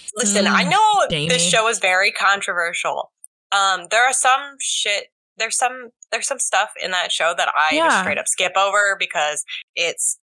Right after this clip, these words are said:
Speaker 1: too much for me. Hold on
Speaker 2: Yeah.
Speaker 1: one second.
Speaker 2: Did you read the books?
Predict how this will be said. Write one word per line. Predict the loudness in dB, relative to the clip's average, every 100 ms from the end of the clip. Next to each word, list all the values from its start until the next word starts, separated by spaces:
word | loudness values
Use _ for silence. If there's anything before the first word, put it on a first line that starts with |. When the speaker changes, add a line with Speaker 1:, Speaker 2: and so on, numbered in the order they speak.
| -8
Speaker 1:
too | -8 -8 -10 -14 -20 _ _ _ _ _ _ _
much | -4 0 0 -2 -4 -4
for | -4 -2
me. | -2 -4 -6 -10
Hold | -12 -4
on | -4 -2
Speaker 2:
Yeah. | -4 -4
Speaker 1:
one | -8
second. | -12 _ _ _ _ _ _ _ _ _ _ _ _ _ _ -6
Speaker 2:
Did | -4
you | 0
read | -2
the | -2
books? | -2 -4 -4 -8